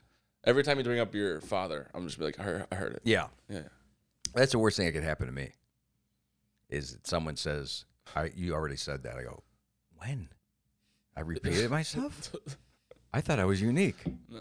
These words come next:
Speaker 2: I thought I was smarter than everybody else. I thought I wasn't falling into this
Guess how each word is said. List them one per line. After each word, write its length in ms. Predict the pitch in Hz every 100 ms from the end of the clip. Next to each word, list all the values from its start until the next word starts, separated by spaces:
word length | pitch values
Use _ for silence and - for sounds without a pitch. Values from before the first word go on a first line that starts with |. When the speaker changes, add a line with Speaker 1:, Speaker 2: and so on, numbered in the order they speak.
| -
Speaker 2:
I 40 | 147
thought 140 | 135
I 40 | 101
was 120 | 104
smarter 320 | - 175 139
than 80 | 104
everybody 340 | 90 92 90 87
else. 160 | 85 -
I 80 | 147
thought 160 | 143 113
I 40 |
wasn't 260 | 117 113 113
falling 260 | 113 120 127
into 140 | 123
this 260 | 120 113